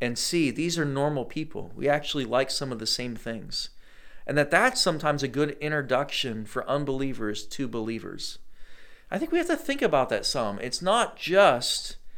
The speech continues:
getting people in a worship service, although that's the end goal. The Lord seeking worshipers, that's the end goal. But sometimes that's not the first step.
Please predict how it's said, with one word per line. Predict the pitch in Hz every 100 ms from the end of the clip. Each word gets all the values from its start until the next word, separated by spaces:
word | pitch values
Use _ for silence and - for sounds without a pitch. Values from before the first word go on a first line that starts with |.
| - - - - 123
getting | 156 175 170
people | - 165 147 143
in | 147
a | 135
worship | 123 135 139 131 -
service, | - 101 92 92 - - - - - - - -
although | 143 160 170
that's | 151 175 185 -
the | - 147 156
end | 185 175
goal. | 110 98 95 - - - - - - -
The | 127
Lord | 151 165
seeking | 165 175 165 143
worshipers, | 147 143 127 107
that's | 135 139
the | 151 -
end | 170 175
goal. | 117 101 101 - - - - -
But | 151
sometimes | - 226 277 277 147
that's | 160 -
not | 175
the | 165
first | 156 165 156 -
step. | - 247 -